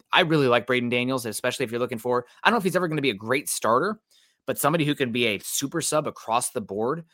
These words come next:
Um, it's somebody that you need on your team, and especially on a rookie contract, I think that'd be good. And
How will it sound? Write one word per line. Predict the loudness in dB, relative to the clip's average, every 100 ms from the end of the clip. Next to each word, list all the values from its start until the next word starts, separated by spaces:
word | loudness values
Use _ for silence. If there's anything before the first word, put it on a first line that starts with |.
| _ _
Um, | 0 2 2 -2 -6
it's | -8 -2
somebody | 0 0
that | 0
you | -2
need | -2 -2
on | -2
your | -6
team, | -6 -6 -6
and |
especially | -6 -6 -4
on | -4
a |
rookie | -4 -6
contract, | -4 -4 -2 -2 -2
I | -4
think | -4 -4
that'd | -4
be | -4
good. | 0 -2
And | -2